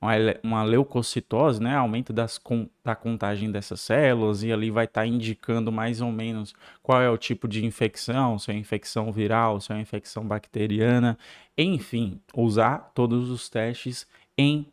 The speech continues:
conjunto. E aí, lá no início eu falei pra vocês que eu posso ter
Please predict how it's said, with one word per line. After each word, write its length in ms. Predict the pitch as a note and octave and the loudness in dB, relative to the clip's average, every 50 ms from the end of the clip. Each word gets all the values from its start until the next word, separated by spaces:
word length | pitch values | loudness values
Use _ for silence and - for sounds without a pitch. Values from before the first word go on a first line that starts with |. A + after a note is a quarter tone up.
| _ _ | _ _
conjunto. 640 | _ - D3 D3+ D#3+ C#3+ A2 F#2 F#2+ F#2+ F#2 F2+ F#2+ _ _ _ _ _ _ _ _ - | _ 2 2 4 4 4 2 0 -2 -6 -6 -8 -10 _ _ _ _ _ _ _ _ -2
E 120 | F#3 G#3+ | 2 6
aí, 280 | A#3 G3 F#3+ G#3 A#3 G3+ - | 6 6 6 6 4 0 0
lá 240 | F#3+ F#3 G#3 A#3+ E4+ | 0 2 2 4 4
no 100 | C#4+ A#3+ | 4 4
início 340 | A#3 F#3+ E3 F#3 F#3 - G3 | 4 6 4 4 2 0 -2
eu 40 | |
falei 240 | - - F3+ D3+ C#3+ | 0 2 2 2 2
pra 160 | C#3+ D#3 D#3 | 0 0 0
vocês 400 | D#3 D3 D3 C#3+ - B2 A#2+ - | 0 0 0 -2 0 -2 -2 -2
que 80 | - - | -2 -4
eu 60 | B2 | -4
posso 320 | - - B2+ A#2+ A#2 - - | -2 0 -2 -2 -2 -4 -2
ter 240 | C3 G#2+ G#2 - | -2 -2 -2 -2